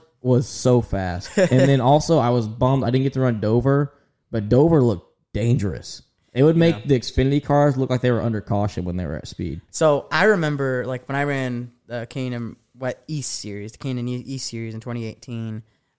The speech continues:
Speaker 2: um, that was, Cup was still using the
Speaker 1: Mm-hmm.
Speaker 2: small spoiler. Xfinity was obviously what they have now.
Speaker 1: Mm-hmm.
Speaker 2: Um, and I remember we were the fastest cars
Speaker 1: Yeah, the
Speaker 2: on
Speaker 1: K and M
Speaker 2: track.
Speaker 1: cars fly there.
Speaker 2: We don't lift.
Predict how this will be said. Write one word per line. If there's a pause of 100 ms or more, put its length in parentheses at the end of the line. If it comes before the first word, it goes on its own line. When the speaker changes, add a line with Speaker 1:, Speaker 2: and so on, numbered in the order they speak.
Speaker 2:
um, (500)
that
was, (240)
Cup
was
still
using
the
Speaker 1:
Mm-hmm.
Speaker 2:
small
spoiler.
Xfinity
was
obviously
what
they
have
now.
Speaker 1:
Mm-hmm.
Speaker 2:
Um, (880)
and
I
remember
we
were
the
fastest
cars
Speaker 1:
Yeah,
the
Speaker 2:
on
Speaker 1:
K
and
M
Speaker 2:
track.
Speaker 1:
cars
fly
there.
Speaker 2:
We
don't
lift.